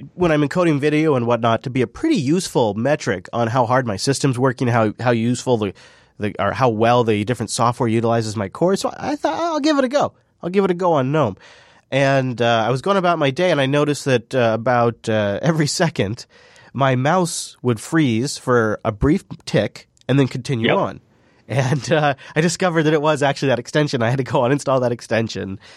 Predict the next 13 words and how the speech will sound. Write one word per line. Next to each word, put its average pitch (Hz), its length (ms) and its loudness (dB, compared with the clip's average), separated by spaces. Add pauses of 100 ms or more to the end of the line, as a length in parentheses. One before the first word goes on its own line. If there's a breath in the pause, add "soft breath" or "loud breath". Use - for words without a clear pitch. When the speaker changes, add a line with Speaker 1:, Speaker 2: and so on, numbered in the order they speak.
(380 loud breath)
Speaker 1:
Uh, 120 240 2
here's, 269 400 0
if 196 180 -4
you 285 60 0
wanna 330 160 2
try 190 260 0
out 151 160 2
the 131 60 -8
Plasma 123 400 0
Desktop, 104 600 -2 (240 soft breath)
so - 120 -2
here's, 190 400 0
here's 220 300 -2